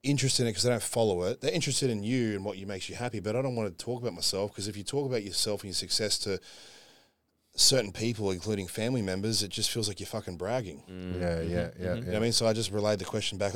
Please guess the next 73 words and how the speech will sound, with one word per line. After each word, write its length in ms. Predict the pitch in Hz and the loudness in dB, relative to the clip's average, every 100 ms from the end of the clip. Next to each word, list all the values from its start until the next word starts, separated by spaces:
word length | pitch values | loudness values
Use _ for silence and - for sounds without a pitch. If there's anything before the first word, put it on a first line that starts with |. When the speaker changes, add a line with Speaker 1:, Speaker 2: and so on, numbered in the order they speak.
| - | 0
Speaker 1:
"Yeah, 140 | 160 | 0
training's 300 | - 170 127 | 0 -2 0
going 140 | 117 | -2
good. 120 | 110 131 | -2 2
How's, 200 | 165 135 | 0 2
how 140 | 147 | 0
are 40 | |
you 100 | 151 | 0
going? 200 | 156 131 | 0 -4
What's, 140 | 101 110 | -6 -8
what, 160 | 113 | -10
you 120 | 123 120 | -8 -6
know, 80 | |
what's, 200 | 113 117 | -6 -6
you 80 | 123 | -6
know," 60 | 107 | -4
and 100 | 110 | -4
I 100 | 110 | -4
just, 160 | 104 - | -6 -6
I 40 | 85 | 0
Speaker 2:
Yeah. 60 | |
Speaker 1:
go 80 | - | 0
back 120 | 104 | 0
on 60 | 120 | -2
them 80 | - - - - - | -4 -10 -16 -20 -10
'cause 120 | 127 | -2
I 60 | 156 | 2
don't 100 | 185 | 2
wanna 120 | 185 | 0
talk 180 | 170 113 | 0 -2
about 140 | 87 | -2
myself. 360 | 73 - 78 113 135 | 0 0 0 -12 -10
Speaker 2:
Yeah, 280 | 151 143 110 | -8 -6 -6
Speaker 1:
You 80 | 107 | -2
know 140 | 117 | 0
what 80 | 104 | 2
I 40 | |
mean? 80 | 113 | 2
Speaker 2:
exactly. 0 | |
Speaker 1:
I, 100 | 120 | 4
I'd 140 | 117 123 | 4 4
Speaker 2:
Wanna 120 | 131 | 6
listen 140 | 135 110 | 6 4
Speaker 1:
ra-, 60 | |
Speaker 2:
to 60 | 123 | 2
them. 220 | 123 120 80 | -2 -6 -6
Speaker 1:
I, 100 | 113 | 0
I 120 | 113 | 2
like 200 | 135 143 - | 4 2 2
to 140 | 127 | -2
hear 220 | 110 120 | 0 0
what 80 | 107 | 0
they're 140 | 113 120 | 0 0
doing. 200 | 104 87 | -2 -2
I 40 | |
like 140 | 104 98 | -2 -2
Speaker 2:
Mm. 40 | |
Speaker 1:
to 80 | 90 | -6
talk 300 | - 110 101 | -2 -2 -4
to, 180 | - 104 | -8 -8
about 200 | 98 98 | -4 -4
what, 160 | 104 98 | -4 -6
what 120 | 98 | -2
they're 120 | 101 | -2
doing. 260 | 95 113 98 | -2 -2 -2
So 220 | - 104 92 - - - - | 0 0 -2 -10 -16 -18 -10
for 140 | - | 2
me, 500 | 120 143 135 123 113 - - | 4 6 6 4 -2 -10 -8
um, 300 | 113 120 113 | -2 0 0
I 80 | 117 | 0
don't 160 | 131 127 | 2 2
expect 540 | 113 - - 120 - | 4 4 4 0 -2
them. 480 | 123 110 104 98 90 | -2 0 0 -4 -8